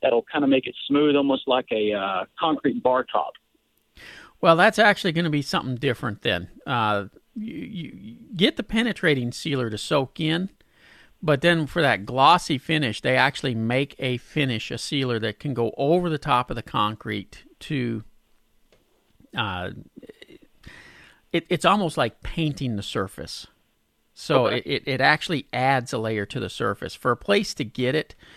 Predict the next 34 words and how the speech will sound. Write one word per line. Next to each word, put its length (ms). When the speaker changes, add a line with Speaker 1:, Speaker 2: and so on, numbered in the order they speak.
Speaker 2:
uh, 160
there's, 340
uh, 260
go 160
to 60
Whitecap, 720
W 440
H 340
I 380
T 320
E, 300
ca-, 180
cap, 480
like 220
ball 240
cap. 320
Speaker 1:
Okay. 280
Speaker 2:
And, 480
uh, 180
they, 200
you 220
can 100
go 180
online 680
to 120
order 280
stuff 300
through 220
them, 340
or 180
they 100
got 280
several 400
stores 580